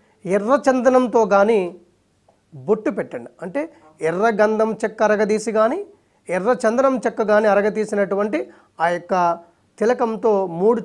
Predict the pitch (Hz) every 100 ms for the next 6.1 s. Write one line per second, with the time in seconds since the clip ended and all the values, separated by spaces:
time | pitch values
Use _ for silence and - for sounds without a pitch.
0 | 220 214 220 214 - 175 185 180 180 165
1 | 220 196 196 190 185 156 185 285 339 _
2 | _ _ - 208 220 285 277 262 262 226
3 | - 185 220 233 240 247 311 _ _ -
4 | 208 220 254 240 240 240 208 220 220 208
5 | 208 202 180 220 202 208 208 214 208 214
6 | 254